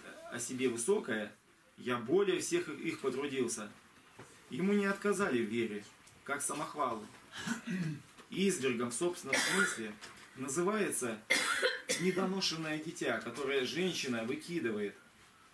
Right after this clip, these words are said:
Поскольку называет себя недостойным апостольского звания и человеком отверженным, стих девятый, то назвал извергом, как недозрелого по отношению к апостольскому достоинству. Некоторые же под извергом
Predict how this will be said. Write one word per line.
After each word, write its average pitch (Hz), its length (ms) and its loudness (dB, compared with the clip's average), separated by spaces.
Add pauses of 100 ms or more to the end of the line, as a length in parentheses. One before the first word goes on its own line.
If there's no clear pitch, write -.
(400)
Поскольку 170 460 2
называет 175 480 2
себя 185 240 2
недостойным 185 680 4
апостольского 185 760 4
звания 151 640 0 (220)
и 127 80 -8
человеком 143 680 2
отверженным, 127 680 0
стих 123 280 -2
девятый, 117 420 0 (240)
то 135 120 0
назвал 131 440 -2
извергом, 110 580 -4 (280)
как 135 200 -4
недозрелого 160 880 2
по 165 140 2
отношению 170 600 0
к - 60 -6
апостольскому 160 760 -2
достоинству. 147 920 2 (560)
Некоторые 165 500 0
же 131 260 2
под 131 220 0 (100)
извергом 123 440 2